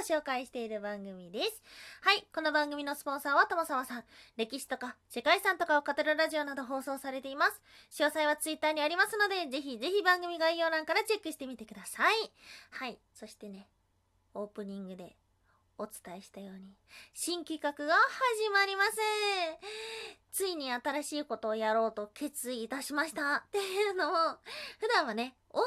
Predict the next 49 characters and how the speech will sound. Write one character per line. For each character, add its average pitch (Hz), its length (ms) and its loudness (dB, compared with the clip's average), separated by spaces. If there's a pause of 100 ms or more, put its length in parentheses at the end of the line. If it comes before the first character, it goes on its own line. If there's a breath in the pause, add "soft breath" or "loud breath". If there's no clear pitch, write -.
(100)
声 302 200 -2
か 208 120 -12
け 202 140 -6
る 180 120 -8
妖 311 260 0
怪 311 240 -2
と - 100 -10
い 277 60 -6
う - 20 -12
こ 240 100 -8
と 190 100 -14
で、 190 180 -6
ま - 80 -16
あ、 - 20 -14
妖 269 240 -2
怪 311 160 0
の 294 100 -8
面 302 120 -8
白 320 200 -4
さ 277 180 -4
を 208 120 -4
音 339 100 -6
声 294 160 -6
で 233 100 -8
届 262 320 -8
け - 20 -4
よ 320 160 0
う 302 40 -2
っ - 60 -20
て 208 80 -14
い 190 60 -12
う 202 60 -14
風 190 260 -14
に 269 280 -10 (300 loud breath)
し - 80 -20
て 240 220 -6
い - 80 -14
た 370 140 4
ん 339 40 -6
で 254 80 -6
す 214 140 -16
が、 262 220 -2 (260 loud breath)
こ 302 100 -10
こ 392 120 0
に 381 120 -2
も 320 200 2
う - 20 -2
一 466 160 0
つ 311 280 -4